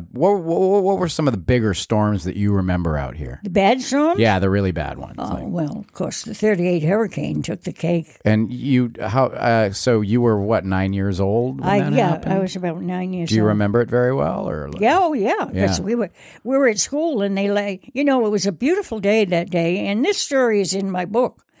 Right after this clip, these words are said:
Speaker 2: The, um, it was a beautiful day. Everybody wants to know about the hurricane.
Speaker 1: Yeah.
Speaker 2: And, uh, the fishermen had gone out to fish,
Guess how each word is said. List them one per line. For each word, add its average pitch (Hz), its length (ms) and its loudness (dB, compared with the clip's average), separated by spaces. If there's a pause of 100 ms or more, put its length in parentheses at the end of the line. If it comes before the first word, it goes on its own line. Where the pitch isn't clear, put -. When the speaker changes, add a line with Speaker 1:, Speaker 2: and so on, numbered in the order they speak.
(400)
Speaker 2:
The, 190 280 4
um, 190 240 0 (640)
it 196 120 0
was 196 160 2
a 208 60 0
beautiful 269 440 0
day. 165 460 0
Everybody 214 480 2
wants 170 380 -4
to 185 120 -4
know 151 200 -4
about 139 260 -8
the 143 100 -12
hurricane. - 560 -12
Speaker 1:
Yeah. 80 260 -2 (600)
Speaker 2:
And, 196 360 2
uh, 185 240 0
the 208 160 -2
fishermen 247 500 0
had 226 220 -2
gone 185 240 2
out 175 220 0
to 170 60 -4
fish, - 500 -2